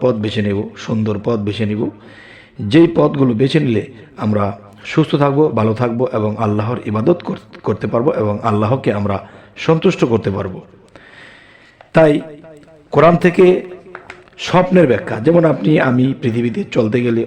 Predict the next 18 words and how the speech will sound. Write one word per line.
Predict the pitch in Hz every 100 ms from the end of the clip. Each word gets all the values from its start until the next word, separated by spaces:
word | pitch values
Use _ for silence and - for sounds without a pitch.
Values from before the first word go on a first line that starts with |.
| -
বহু | 147 180
ধরনের | 165 147 143
স্বপ্ন | - 127 -
দেখি, | 110 107 107
কিন্তু | 170 165
এই | 180
স্বপ্নগুলো | - 160 185 185 196
কিন্তু | 190 190
খামাখা | - 160 190 196
দেখি | 175 143 127
না | 123
এবং | 143 190 - - - - - -
স্বপ্ন | - 156 180 180
কিন্তু | 196 180 202
এমনি | 143 147 202 196
এমনি | 185 180
দেখি | 156 127
না। | 110